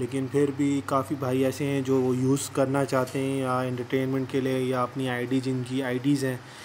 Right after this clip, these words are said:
तो वो TikTok यूज़ कर सकते हैं। जिस तरह ये देखें, मेरे मोबाइल में TikTok है, ओपन किया, ये ban है, ये नहीं open होगा। ऊपर आप देख सकते हैं फ़ोर जी वाईफाई भी connect किया और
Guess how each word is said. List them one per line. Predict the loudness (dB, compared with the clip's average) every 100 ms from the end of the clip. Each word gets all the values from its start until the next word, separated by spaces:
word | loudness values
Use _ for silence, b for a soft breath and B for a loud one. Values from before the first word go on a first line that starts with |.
| B B -4
तो | 0 2 2 0 2
वो | 0
TikTok | 0 -2 2 2 2 0
यूज़ | 0 0 0
कर | -2
सकते | -2 -6 -6
हैं। | -6
जिस | -6
तरह | -4
ये | -2
देखें, | -2 -2 -4
मेरे | -2 -2 -2
मोबाइल | -2 -2 -2
में | -4
TikTok | -6 -4 -4 -4 -4
है, | -6 -6
ओपन | -4 -4 -4
किया, | -4 -4 -6 -12 -20 -20 -20 -20 -18 -18 -16 -16 -16 -8 -4
ये |
ban | 0 2 2 2
है, | 2
ये | 2 2
नहीं | 2 2
open | 0 -2 -4
होगा। | -4 -2
ऊपर | 0 2 2
आप | 2
देख | 2 0
सकते | -2 -4 -2
हैं |
फ़ोर | 0 0 0
जी | 0
वाईफाई | 2 2 2 0 2
भी | 0
connect | 0 -2 0
किया | 0 2
और | 2 0